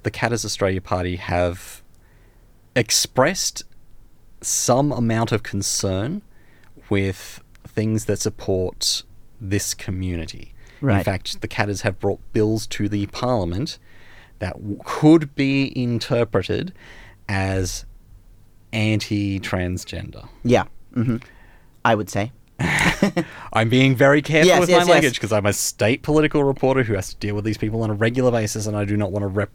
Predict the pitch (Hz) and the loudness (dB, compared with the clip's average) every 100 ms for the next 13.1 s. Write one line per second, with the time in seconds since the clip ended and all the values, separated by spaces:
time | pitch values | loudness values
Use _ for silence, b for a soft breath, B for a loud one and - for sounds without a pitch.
0 | - 110 - 98 101 95 90 90 - 101 | -2 -2 0 -4 -4 -4 -6 -8 -8 -6
1 | - - - - - 143 - - b b | -6 -8 -10 -10 0 2 0 -4 b b
2 | b b b b 110 104 110 - 120 120 | b b b b 2 2 2 -4 0 2
3 | 117 123 147 165 170 - - - - - | 4 4 2 2 -2 -4 -12 -14 -18 -12
4 | 113 104 101 107 110 135 147 127 123 - | -4 -4 -2 -2 -2 -2 -2 -2 -2 -4
5 | 120 123 117 175 240 - b b b b | -4 -2 -2 -4 -8 -12 b b b b
6 | b b - - - - - 101 104 101 | b b -20 -20 -20 -10 -4 0 0 -4
7 | - - _ - 131 131 139 156 175 - | -12 -20 _ -4 0 4 6 6 6 2
8 | - 98 92 127 214 - - - - 117 | -4 -4 -2 -4 -8 -12 -20 -10 -2 -2
9 | - - 107 104 - 95 92 90 - 90 | -4 -8 -4 -2 -4 -6 -6 -8 -8 -12
10 | 80 - - - - - - 95 92 87 | -12 -10 -10 -10 -10 -6 -2 0 2 2
11 | 87 - _ _ _ _ - - 117 113 | 0 -2 _ _ _ _ -6 -2 -2 -2
12 | 107 110 131 123 101 - - 95 95 98 | -2 0 0 0 -2 -4 -6 -4 -4 -6